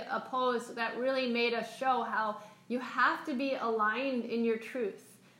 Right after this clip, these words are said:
body, mind, and heart, in order to really attain some of these physical manifestations of a very big philosophical concept of yoga,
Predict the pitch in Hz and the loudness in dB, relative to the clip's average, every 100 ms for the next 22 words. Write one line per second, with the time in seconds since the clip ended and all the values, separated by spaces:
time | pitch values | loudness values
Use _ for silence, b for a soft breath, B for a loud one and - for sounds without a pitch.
0 | b 226 233 247 262 247 233 233 233 226 | b 4 6 6 2 4 4 4 0 -2
1 | 220 220 - 226 - - - B B 226 | -4 -6 -2 -2 -4 -10 -20 B B -4
2 | 226 247 254 247 - 233 226 247 240 233 | 0 4 4 4 2 0 4 6 4 2
3 | 214 - 254 254 233 214 240 233 233 220 | -4 -6 -2 0 0 -2 -2 0 0 -2
4 | 214 202 - - 262 254 240 - 220 214 | -6 -8 -14 -2 0 0 -2 -2 0 0
5 | 208 214 208 196 - 214 226 277 285 285 | -2 -2 -4 -8 -4 -2 -2 -2 -2 -4
6 | - 226 220 220 208 233 233 220 202 220 | -4 -2 -2 0 2 4 4 2 -2 -4
7 | 208 190 - 208 196 196 180 - 208 - | -4 -6 -6 -4 -2 -2 -4 -6 -12 -8
8 | 175 202 190 269 - 202 202 185 - | -6 -6 -6 -6 -8 -10 -6 -8 -8